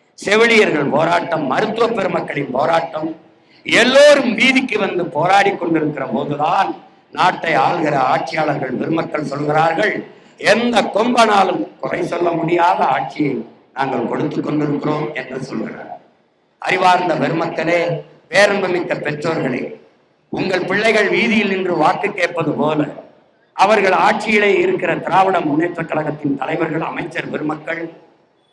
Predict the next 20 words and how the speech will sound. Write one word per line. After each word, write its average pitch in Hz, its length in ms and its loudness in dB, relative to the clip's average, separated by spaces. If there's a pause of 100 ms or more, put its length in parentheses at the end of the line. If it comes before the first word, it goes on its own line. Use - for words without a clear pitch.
(160)
முதல்வர் 160 720 0 (240)
அல்லது 147 240 -4
துணை 160 240 -2
முதல்வர்கள் 147 680 -2
வந்து 156 300 -4
கேட்கிற 160 420 -2
போது 160 480 -2 (520)
மூன்றரை 247 420 2
ஆண்டு 240 280 4
கால 214 240 6
தங்கள் 185 300 0
ஆட்சியின் 202 540 2
சாதனை 170 560 0
எதையாவது 254 560 6
ஒன்றை 196 340 -2
சொல்லி 165 420 -4 (300)
வாக்கு 165 320 -2
கேட்கிறார்களா 151 1000 -2
என்பதை 127 360 -6
பாருங்கள். 110 400 -8